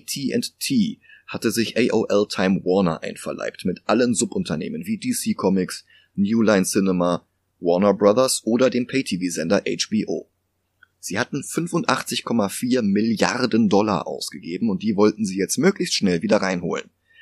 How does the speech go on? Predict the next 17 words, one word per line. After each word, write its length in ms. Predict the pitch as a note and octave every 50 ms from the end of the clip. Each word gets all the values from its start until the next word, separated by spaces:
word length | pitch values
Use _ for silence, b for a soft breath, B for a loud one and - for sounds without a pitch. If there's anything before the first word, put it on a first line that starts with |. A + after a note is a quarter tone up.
| B B B B
Und 180 | - F#2+ F2+ G2
der 100 | G2 G2
komplette 520 | - - G2+ F2 - - C3+ C#3 - C3+
Großkonzern 680 | G#2 - A2 A#2 - - A#2 G2+ - - G2 F2 F2 F#2
wurde 200 | F2+ F2+ F#2 F#2
umstrukturiert. 840 | - F#2 F2 - - - - - - - - - - - - - _ _ _ _ _ _ _ _ _ _ _ _ _ _ -
Bei 100 | E2 E2
D 100 | D#2 F#2
C 200 | - - F2+ F2
Comics 340 | - - E2+ D2 - - -
hieß 140 | G#2 F#2+
das 160 | - F#2 - -
zum 120 | - G2
Beispiel, 300 | F2 E2+ E2+ - - G2+
dass 160 | G#2 F#2+ -
Köpfe 240 | - C3 - - -
rollten. 480 | D#2 - - - - - - - -